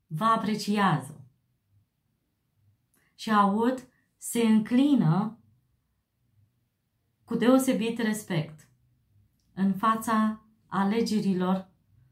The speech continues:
deciziilor pe care ați ales să le faceți, să le luați. Așadar,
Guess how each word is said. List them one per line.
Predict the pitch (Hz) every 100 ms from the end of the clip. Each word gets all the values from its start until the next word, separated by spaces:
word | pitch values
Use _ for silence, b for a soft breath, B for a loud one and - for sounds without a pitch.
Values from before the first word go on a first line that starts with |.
| _ _ _ _ _ _ _ _
deciziilor | 165 202 - 262 208 190 180 190 196
pe | 208 196
care | 233 233
ați | 220 180 196
ales | 180 190 185
să | 196
le | 180
faceți, | 165 170 147 - - - - _
să | - 202
le | 196
luați. | 185 131 - - - _ _ _ _ _ _ _ _ _ _ _ _ _ _ _ _ b b b b b
Așadar, | 196 214 220 233 247